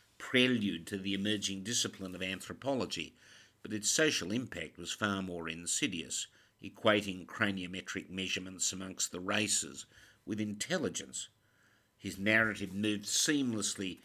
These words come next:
from the protruding prognathic jaws of Africans to the receding foreheads of Asians.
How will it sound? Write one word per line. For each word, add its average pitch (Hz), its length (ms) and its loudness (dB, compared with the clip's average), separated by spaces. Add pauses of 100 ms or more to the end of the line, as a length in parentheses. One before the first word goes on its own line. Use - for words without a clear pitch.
(180)
from 107 220 -4
the 104 80 -2
protruding 104 840 0
prognathic 104 760 -4
jaws 107 640 -2
of 98 80 -4
Africans 98 720 -4 (380)
to 107 100 -6
the 104 120 -4
receding 101 680 0
foreheads 98 600 -6
of 90 80 -4
Asians. 90 800 2